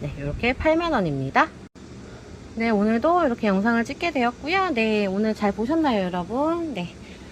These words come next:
오늘도 이렇게 좀 저렴하게 해서 드렸으니까요. 예쁜 아이들 얼른 찜하시길, 찜하시길 바라고요. 지금 또 날씨가 너무 덥네, 덥네요. 지금 또 한,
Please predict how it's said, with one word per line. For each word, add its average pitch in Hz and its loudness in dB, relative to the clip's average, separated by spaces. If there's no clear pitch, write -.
오늘도 190 -2
이렇게 180 -4
좀 247 0
저렴하게 254 4
해서 240 2
드렸으니까요. 220 0
예쁜 196 -4
아이들 160 -4
얼른 185 -2
찜하시길, 269 -4
찜하시길 302 2
바라고요. 202 0
지금 330 0
또 349 0
날씨가 294 4
너무 311 6
덥네, 214 0
덥네요. 226 4
지금 196 -4
또 220 -2
한, 294 -2